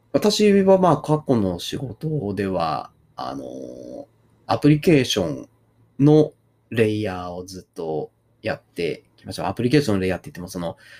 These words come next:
あの、業務アプリケーションとかなんで、まあ、言語のランタイムの上から、まあ、あとはブラウザーの上とかですね。そういったところで、あの、なので、主に論理的な、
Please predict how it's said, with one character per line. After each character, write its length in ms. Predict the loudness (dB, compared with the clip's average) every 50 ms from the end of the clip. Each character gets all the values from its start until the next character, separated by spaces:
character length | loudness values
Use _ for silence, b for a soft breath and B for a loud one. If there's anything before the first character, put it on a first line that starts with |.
| B B B B -10
あ 140 | -10 -8
の、 120 | -8 -8 -6
業 140 | -2 2 4
務 160 | 6 6 6
ア 60 | 4
プ 80 | 4 2
リ 80 | 0 2
ケ 120 | 2 0
ー 20 |
シ 100 | 0 -2
ョ 40 | -6
ン 40 | -12
と 80 | -16 -18
か 100 | -18 -18
な 120 | -16 -18
ん 100 | -16 -14
で、 160 | -12 -10 -8
ま 280 | -6 -6 -4 -6 -6 -8
あ、 40 | -12 -14 _
言 260 | -4 -2 -2 0 0 0
語 140 | 0 0
の 360 | 2 2 2 2 2 2 0 0
ラ 180 | 0 0 -2
ン 80 | -2 -2
タ 140 | -2 -2 0
イ 60 | 0
ム 140 | 0 -2 -2
の 320 | -2 -4 -4 -6 -8 -12 _ _
上 460 | -6 -4 -2 -2 -2 -4 -6 -8 -10 _ _ _ _ _ _ _ _ _ _ _ _ _ _ _ _ _
か 140 | -2 0 2
ら、 300 | 2 2 0 0 -4 -8 _ _ _ _ _
ま 260 | -6 -4 -2 -2 -2 -4
あ、 20 |
あ 60 | -6
と 80 | -8 -8
は 100 | -10 -10 -12 -12
ブ 160 | -8 -4 -2
ラ 140 | -2 -2 -2
ウ 60 | -4
ザ 400 | -6 -6 -6 -6 -6 -6 -6 -8
ー 20 |
の 220 | -8 -6 -4 -4 -4
上 180 | -4 -6 -8
と 100 | -10 -12
か 140 | -16 -20 -20
で 80 | -16 -12
す 180 | -12 -12 -12
ね。 60 | -10 -8
そ 200 | -6 -2 0 -2
う 20 |
い 40 | -2
っ 20 | -2
た 100 | -4 -4
と 120 | -4 -2
こ 120 | 2 2 4
ろ 120 | 4 4
で、 340 | 4 2 2 0 0 -4 -8 b b b b b b
あ 180 | -6 -4 -2 -2
の、 300 | -2 -2 -4 -6 -8 -10 -14 _ _ _ _ _ _ _
な 100 | -2 0
の 20 | 2
で、 80 | 4
主 280 | 4 4 4 4 4 4
に 140 | 2 2 2
論 360 | 2 2 2 2 2 0 -2
理 140 | -4 -6 -6
的 400 | -4 -4 -4 -4 _ -8 -4 -4
な、 720 | -2 -2 -2 -2 -2 -2 -2 -2 0 0 0 -2 -4 -8